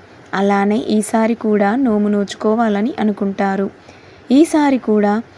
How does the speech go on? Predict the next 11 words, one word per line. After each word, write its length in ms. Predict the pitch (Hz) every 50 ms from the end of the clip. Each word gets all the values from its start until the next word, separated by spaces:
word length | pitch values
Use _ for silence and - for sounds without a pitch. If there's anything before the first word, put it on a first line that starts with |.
| - - - - - - - 277
చివరి 260 | 277 277 302 302 277
కోడలి 420 | - 262 240 233 226 247 254 262
యొక్క 280 | 247 220 208 - - 220
ఏడవ 500 | 208 214 233 226 202 196 196 202 196 208
సంతానం 580 | 202 - 190 190 185 - 196 190 190 190 190
కూడా 320 | 190 - 190 190 185 190 208
మరణించగా, 800 | 220 202 175 175 175 180 185 185 185 - 208 202 - 269 320 330 - - - - - - - - - - 247
ఈ 200 | 254 277 294 294
సంగతి 460 | - 262 240 220 214 208 202 - 214
తోటి 320 | - 208 185 190 190 196
కోడళ్లకు 760 | - - 185 190 190 202 208 226 226 220 - - 185 196 226